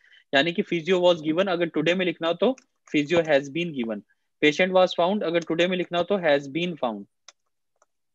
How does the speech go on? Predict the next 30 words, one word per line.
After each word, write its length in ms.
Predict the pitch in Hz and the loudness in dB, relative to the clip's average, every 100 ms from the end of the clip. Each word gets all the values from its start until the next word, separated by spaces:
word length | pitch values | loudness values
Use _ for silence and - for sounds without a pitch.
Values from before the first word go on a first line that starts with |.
| - | -2
और 160 | 139 147 | -2 0
अगर 280 | 151 170 | 0 0
was 240 | 165 151 175 | 2 2 2
assessed 420 | 196 - 180 175 | 0 0 0 0
है 80 | 190 | -2
तो 100 | 196 | 0
present 320 | 170 165 185 | 0 0 0
में 100 | 190 | -2
लिखना 220 | 180 185 | -2 -2
है, 100 | 202 | -2
today 280 | 202 180 175 | 0 0 0
visit 280 | 190 180 180 | 0 -2 -4
में 100 | 185 | -4
लिखना 240 | 180 185 | -2 -2
है 60 | 196 | -2
तो 100 | 180 | 2
was 240 | 160 160 | 2 2
की 100 | - | 2
जगह 380 | 165 165 165 143 | 2 2 4 4
has 120 | 139 | 2
been, 220 | 131 117 | -4 -4
बस 280 | - 120 117 117 | -4 -2 -2 0
was 260 | 135 170 | 2 2
को 140 | - 175 | 2 2
has 160 | 160 | 2
been 260 | 143 135 127 | -2 -12 -8
कर 60 | 110 | -8
रहा 120 | 107 | -8
हूं 80 | 110 | -10
मैं। 140 | 104 | -12